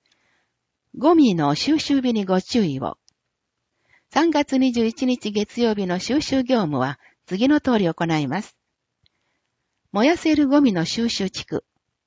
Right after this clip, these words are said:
市議さん、瀬谷全域、三松ヶ丘、市議ヶ丘、三室。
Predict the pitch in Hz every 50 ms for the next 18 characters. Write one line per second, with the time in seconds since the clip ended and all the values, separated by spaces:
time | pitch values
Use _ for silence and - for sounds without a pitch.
0 | _ _ _ _ _ _ _ - - 285 302 269 - - 160 139 120 107 - -
1 | _ _ _ _ _ _ _ _ _ _ _ _ - - 294 330 277 233 214 185
2 | 175 202 226 233 220 208 208 _ - - 185 147 - _ _ _ _ _ _ _
3 | _ _ _ _ - 190 214 269 294 - - 254 220 196 190 185 - - - 165
4 | - - _ _ _ _ _ _ _ _ _ _ - - - 226 254 311 349 311
5 | 269 214 175 135 - _ - - - _ _ _ _ _ _ _ _ _ _ _
6 | _ - 247 294 277 220 165 - 127 -